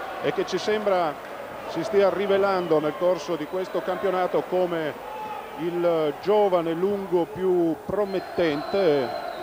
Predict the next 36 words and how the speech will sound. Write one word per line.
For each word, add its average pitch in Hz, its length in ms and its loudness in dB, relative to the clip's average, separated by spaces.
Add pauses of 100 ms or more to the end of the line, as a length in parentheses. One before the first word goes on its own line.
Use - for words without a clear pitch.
(200)
Era 139 160 -2
stato 175 260 -2
protagonista 165 580 -2
Vianini 160 400 0
anche 165 320 -2
della 151 180 2
vittoria 160 560 0
della 147 220 -2
Benetton 170 520 0
nel 147 240 0
campionato 170 440 -4
juniores 160 760 -2
di 131 160 -6
due 180 220 2
anni 175 260 -2
fa 165 320 0 (360)
e 143 120 2
sta 160 380 2
mantenendo 165 960 0
tutte 170 360 2
le 147 180 2
promesse. 165 920 -4 (280)
Con 139 120 -2
lui 170 200 4
la 165 80 2
Benetton 156 400 2
probabilmente 160 640 0
ha 151 80 2
acquistato 160 540 -4
un 131 100 -2
giocatore 160 600 2
molto 165 500 0
importante 147 680 -4
per 139 160 -2
il 131 140 -2
futuro. 98 500 -4